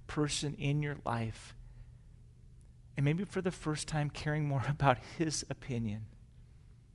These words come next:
than anybody else's. Why? For great is the love of our God. And great is his love for you. Guys, go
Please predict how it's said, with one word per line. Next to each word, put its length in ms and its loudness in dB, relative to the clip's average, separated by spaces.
than 80 -2
anybody 360 0
else's. 500 -6
Why? 320 0
For 100 -14
great 280 2
is 120 0
the 120 -10
love 220 -4
of 140 -4
our 160 0
God. 240 -8
And 200 6
great 420 -4
is 280 -2
his 260 -6
love 200 -6
for 160 -6
you. 320 0
Guys, 140 -4
go 340 8